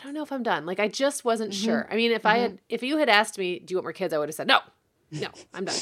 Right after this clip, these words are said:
Speaker 1: But when I really thought about it, I just wasn't sure. And I told John something along those lines. I was like, "I'm thirty-one now. If our, I think it was thirty, actually." And I said, "If,"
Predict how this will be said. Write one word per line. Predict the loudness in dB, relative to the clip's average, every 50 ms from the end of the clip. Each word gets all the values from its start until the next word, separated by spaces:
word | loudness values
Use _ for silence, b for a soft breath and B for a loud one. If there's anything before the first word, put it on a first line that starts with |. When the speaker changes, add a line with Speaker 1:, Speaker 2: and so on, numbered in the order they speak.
| B B B B B B B B _ _
Speaker 1:
But | 0 2 4
when | 4 6
I | 6
really | 6 4 4 2 2 2 0
thought | 0 2 2 2 2 2
about | 0 0 0 0 0
it, | -2 -4 -4 -6 _ _
I | -8 -8 -6
just | -4 -4 -4 -4 -2 -4
wasn't | -4 -2 -2 -4 -8 -8
sure. | -8 -6 -4 -4 -4 -4
And | -4 -4 -4 -4
I | -4 -6
told | -6 -8 -8 -8 -8 -6
John | -4 -2 -2 -2 -4 -6 -10 -14 -14
something | -12 -10 -10 -10 -10 -10 -10
along | -8 -6 -6 -6
those | -8 -10 -10 -10
lines. | -14 -14 -14 -12
I | -8
was | -8
like, | -6 -8 -8 -10 _ _ _ _
"I'm | -10 -10 -10 -8
thirty-one | -6 -8 -6 -6 -8 -10 -12 _ _ -16 -10 -6 -6 -4 -4 -4 -4
now. | -4 -2 0 0 0 0 0 -2 -4 -6 -8 b b b b b b b b b b _ _ _ -6
If | -6 -6 -4 -4
our, | -4 -4 -4 -6 -8 -10
I | -8
think | -6 -4 -4
it |
was | -4 -6 -8 -12 _ _
thirty, | -12 -10 -8 -6 -8 -8 -8 -10
actually." | -10 -12 -10 -6 -4 -4
And | -4 -4
I | -4
said, | -4 -4 -4
"If," | -4 -6 -12 -20 -20 -20